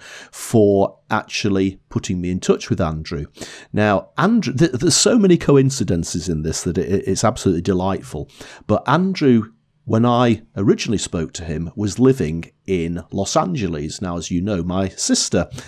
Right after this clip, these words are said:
lives in Los Angeles in Venice Beach, and, and that's where Andrew was living. But we then arranged for me to go on his show to do one of these two to three minute, uh, uh, tips,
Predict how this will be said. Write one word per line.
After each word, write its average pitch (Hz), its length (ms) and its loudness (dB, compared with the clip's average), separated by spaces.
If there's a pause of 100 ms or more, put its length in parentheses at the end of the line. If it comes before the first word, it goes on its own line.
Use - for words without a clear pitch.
(180)
lives 101 240 0
in 85 120 0
Los 80 220 -6
Angeles 80 460 -8
in 82 120 -6
Venice 80 320 -8
Beach, 127 360 -2
and, 82 180 -6
and 85 140 -8
that's - 240 -8
where 82 140 -4
Andrew 98 340 -4
was 78 160 -8
living. 76 300 -8 (500)
But 151 400 2 (360)
we 113 200 6
then 147 260 4
arranged 82 720 0
for 95 260 -4
me 95 160 -2
to - 140 -12
go 87 240 0
on 104 180 -2
his 85 180 -4
show 98 680 -4
to - 120 -8
do 101 180 0
one 90 160 -4
of 82 100 -10
these 82 260 -6
two - 340 -4
to - 120 -16
three 87 260 -4
minute, 82 520 -8
uh, 82 280 -6 (220)
uh, 80 260 -8 (760)
tips, - 520 -6